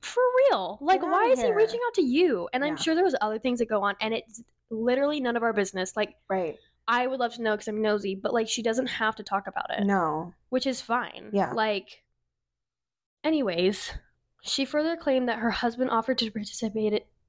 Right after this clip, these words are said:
Speaker 1: in videos even after their split, which she refused, obviously, like
Speaker 2: So they are split.
Speaker 1: Yeah.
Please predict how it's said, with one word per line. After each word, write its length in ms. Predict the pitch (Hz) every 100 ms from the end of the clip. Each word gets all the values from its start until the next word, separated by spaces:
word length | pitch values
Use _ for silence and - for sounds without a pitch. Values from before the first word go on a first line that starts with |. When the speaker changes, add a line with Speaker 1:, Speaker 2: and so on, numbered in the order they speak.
| -
Speaker 1:
in 180 | 214 208
videos 360 | 202 202 196 -
even 200 | 214 226
after 340 | 185 - - 180
their 160 | 175
split, 400 | - - - - _ _ _ _ _ _ _ _ -
which 280 | 220 208
she 320 | - - 208 190
refused, 520 | 180 - - - -
obviously, 420 | - - - -
like 140 | -
Speaker 2:
So 80 | -
they 140 | 233 226
are 220 | 202 208
split. 540 | 208 - 190 165 - -
Speaker 1:
Yeah. 280 | 220 226